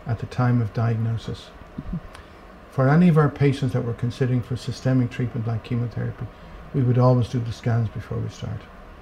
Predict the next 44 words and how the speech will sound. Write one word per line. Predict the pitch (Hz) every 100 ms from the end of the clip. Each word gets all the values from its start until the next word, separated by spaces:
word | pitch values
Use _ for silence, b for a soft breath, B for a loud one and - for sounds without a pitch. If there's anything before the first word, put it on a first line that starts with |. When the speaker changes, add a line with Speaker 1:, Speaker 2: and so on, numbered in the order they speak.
| - - - - -
Speaker 2:
And | -
if | 185 185
you |
weren't | 175 175 185
considering | 185 180 170 165
chemotherapy, | 170 165 175 165 165 165
you | 160
wouldn't | 160 165
scan? | - 165 190 - -
Speaker 1:
I | 151
still | - 160
might. | 147 135 123 - - -
Speaker 2:
You |
might. | 170 151 - - - -
'Cause | 196
I |
suppose | 190 202
the | 196
biopsy | 190 202 208 190
is | 175
only | 170 139
as | 156
accurate | 147 - 165 151
as | 156
to | -
where | 156 156
the | 143
needle | 147 147
goes, | 143 147 156 156 - - -
isn't | 165 208 254
it? | - -
Speaker 1:
No, | 135 131
the | 123
biopsy, | 120 147 202 - 185 175 170 - - - - - - - - - -
the | 131
first | - 175 190
biopsy | 170 156 147 -
you | 135 127
do | 131 120 113 110 - - -
is | -
to | -
confirm | - 123 - 135 127
the | 117
diagnosis. | 120 117 113 117 113 - -